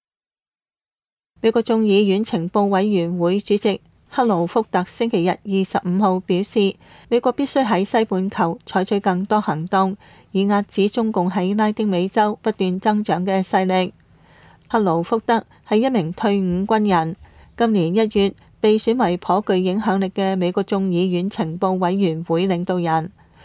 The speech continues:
佢話：「佢已經見到，當美國關注其他地區嘅時候，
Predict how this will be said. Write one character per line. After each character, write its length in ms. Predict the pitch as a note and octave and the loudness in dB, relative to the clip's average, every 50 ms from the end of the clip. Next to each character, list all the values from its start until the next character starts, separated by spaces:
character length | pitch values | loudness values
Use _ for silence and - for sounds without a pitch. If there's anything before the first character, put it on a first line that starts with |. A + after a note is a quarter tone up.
| - - - - | -20 -20 -14 -4
佢 120 | - F#3 | -2 0
話： 220 | F#3 F#3+ F#3+ F#3+ G3 - | 2 2 2 0 0 -2
「佢 80 | - G#3+ | -4 -2
已 240 | G3+ F#3+ F#3+ G3 G3+ | -2 0 0 0 0
經 240 | - A#3+ A#3 A3+ A3 | 0 -2 -2 0 0
見 220 | - G#3 F#3+ G3 | -2 -2 -2 0
到， 280 | - F3+ F3 G3 G#3+ A3+ _ - - - - - _ _ - | 0 0 0 0 -2 -4 _ -18 -20 -20 -20 -20 _ _ -2
當 220 | - C#4 C#4+ C#4 | 0 0 2 2
美 240 | A#3+ G#3+ F3+ F#3 G3+ | 2 2 2 0 0
國 180 | - G#3+ G#3 - | 0 0 0 0
關 200 | - A#3+ A#3 A3+ | 0 0 0 0
注 200 | A3 - G3 G3 G3 - | 0 0 0 0 0 0
其 180 | - D#3+ D#3+ E3+ | -2 -2 -2 0
他 180 | - A3+ A3 | 0 0 0
地 220 | - G3 F3 F3 F#3 | 2 0 -2 -2 -2
區 140 | - B3 | 0 0
嘅 280 | A3 G#3+ G#3+ G3 F#3+ F#3+ | 2 2 2 0 0 -2
時 220 | F#3+ - - D#3+ | -4 -4 -6 -4
候， 300 | E3+ F#3 G3+ G3 F#3+ G3+ | 0 2 2 0 0 -2